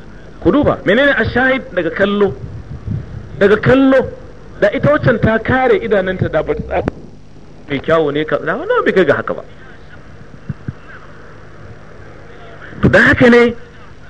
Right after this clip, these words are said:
wannan abu ne da ya kamata a lura. Gaba ta tara ko kuma in ce fa'ida ta tara ta ainihin wato runtsa idanu, malam na cewa idan ka saba da runtsa idanu a har kullun sai zuciyarka ta tashi cancak daga duniyar hayaniya zuwa ga duniyar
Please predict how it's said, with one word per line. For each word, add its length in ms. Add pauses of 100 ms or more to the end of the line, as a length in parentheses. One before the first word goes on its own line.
(760)
wannan 220
abu 120
ne 100
da 60
ya 60
kamata 340
a 40
lura. 240 (1040)
Gaba 300
ta 100
tara 200
ko 160
kuma 180
in 120
ce 160
fa'ida 440
ta 120
tara 240
ta 140
ainihin 280
wato 220
runtsa 200
idanu, 420 (640)
malam 220
na 80
cewa 200
idan 200
ka 100
saba 260
da 80
runtsa 220
idanu 300
a 60
har 160
kullun 340
sai 200
zuciyarka 600 (540)
ta 100
tashi 360
cancak 560
daga 200 (100)
duniyar 480
hayaniya 480 (420)
zuwa 240
ga 120
duniyar 720